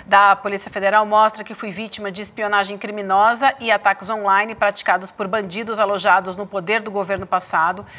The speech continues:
Isso é típico de governos ditatoriais. O Brasil segue cheio de problemas, mas ao menos do risco,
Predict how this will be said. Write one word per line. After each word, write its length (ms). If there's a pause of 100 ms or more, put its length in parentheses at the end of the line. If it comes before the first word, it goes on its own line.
(200)
Isso 160
é 60
típico 480
de 100 (120)
governos 400
ditatoriais. 840 (260)
O 100
Brasil 340
segue 240
cheio 340
de 80
problemas, 540
mas 420 (120)
ao 240
menos 440
do 120
risco, 440